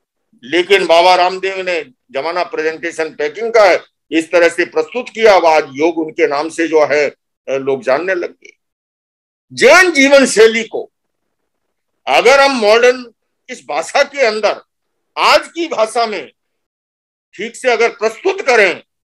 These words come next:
मैं समझता हूं माहौल ऐसा है कि आपको ज्यादा प्रयास करने की जरूरत नहीं होगी। एक तो होता है माल बेचने के लिए, अ, बहुत प्रयत्न करना पड़ता है,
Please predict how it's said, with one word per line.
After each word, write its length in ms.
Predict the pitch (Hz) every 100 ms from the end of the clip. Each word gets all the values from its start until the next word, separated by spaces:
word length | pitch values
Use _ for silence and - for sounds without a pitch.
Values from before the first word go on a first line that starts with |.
| _ _ _ 127
मैं 160 | 170 226
समझता 460 | 202 202 214 226
हूं 160 | 226 208
माहौल 500 | 156 170 226 285 277
ऐसा 320 | 277 - 233
है 200 | 202 233
कि 120 | 226
आपको 380 | 208 196 - 233
ज्यादा 380 | - 151 180 226
प्रयास 420 | 220 202 214 220
करने 260 | 214 202 214
की 120 | 214
जरूरत 240 | 214 214 247
नहीं 120 | 277
होगी। 340 | 233 151 _ _ _ _ -
एक 180 | 175 -
तो 100 | 190
होता 240 | 185 202
है 80 | 202
माल 280 | 165 175 185
बेचने 440 | 190 190 202 196
के 160 | 185 190
लिए, 360 | 185 190 202 190 - _ _ _ _ _ 147
अ, 60 | 151 151 151 139 - _
बहुत 320 | 170 220 214
प्रयत्न 340 | 196 226 233 240
करना 300 | 208 190 180
पड़ता 360 | 160 151 135
है, 100 | 95